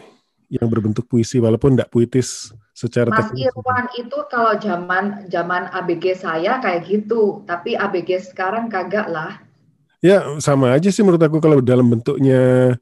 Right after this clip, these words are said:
Speaker 1: eh, in-, Instagram status atau apa kan, there, there's always a pretension to s-, to write something beautiful, and that's poetry actually. And I think it's not fair to read it.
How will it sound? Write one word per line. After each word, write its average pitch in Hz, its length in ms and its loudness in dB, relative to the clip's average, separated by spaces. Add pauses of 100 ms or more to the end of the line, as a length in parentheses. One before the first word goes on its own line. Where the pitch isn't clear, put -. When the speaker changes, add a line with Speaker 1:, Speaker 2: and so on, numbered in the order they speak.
(440)
Speaker 1:
eh, 139 240 0
in-, 147 240 2
Instagram 120 600 2
status 131 680 0
atau 117 540 -4
apa 113 180 -2
kan, 170 240 0
there, 143 160 2
there's 170 240 0
always 180 480 4
a 156 80 2
pretension 147 640 -2
to 143 160 2
s-, - 400 -6
to 139 240 0
write 139 240 2
something 131 560 0
beautiful, 113 800 2 (320)
and 131 160 4
that's 175 240 2
poetry 170 500 2
actually. 95 400 -4 (560)
And 151 160 4
I 160 80 4
think 311 240 4
it's 220 160 2
not 180 160 0 (320)
fair 151 400 4 (720)
to - 80 -14
read 147 240 4
it. 147 220 2